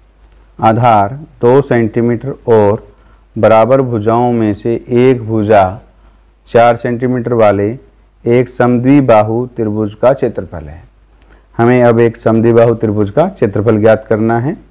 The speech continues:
जिसमें आधार जो है वो दो सेंटीमीटर दे रखा है और जो बराबर भुजाएं हैं वो क्या है, चार सेंटीमीटर है। तो चलिए इसका हल करते हैं।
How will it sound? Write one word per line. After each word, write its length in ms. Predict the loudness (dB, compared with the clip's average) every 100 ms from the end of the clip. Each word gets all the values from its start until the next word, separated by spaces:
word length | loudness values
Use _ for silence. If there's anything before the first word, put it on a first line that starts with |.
| _ _ _ _ -10
जिसमें 460 | -6 -2 0 -2 -8 -20 _ -6
आधार 400 | -2 0 2 2
जो 120 | 0 0
है 60 |
वो 140 | 0 -2
दो 200 | -2 -4
सेंटीमीटर 480 | -4 -6 -6 -6 -4
दे 180 | -4
रखा 300 | -4 -2 -2
है 220 | 0 -4 -10 _ _ _ -10
और 80 | -2
जो 120 | 0
बराबर 380 | 2 2 2 0
भुजाएं 420 | -4 -2 -2 -2
हैं 180 | -4 -6
वो 180 | -6 -6
क्या 200 | -2 -2
है, 160 | -2 -6 _
चार 200 | 2 2
सेंटीमीटर 560 | 0 -10 -10 -12 -14 -14
है। 160 | -16 -20 _ _ _ _ _ _ -4
तो 100 | 0
चलिए 400 | 2 4 2 0 -10 -14 -12
इसका 300 | -4 0 0 0
हल 140 | -2 2
करते 300 | 2 0 0
हैं। 180 | 0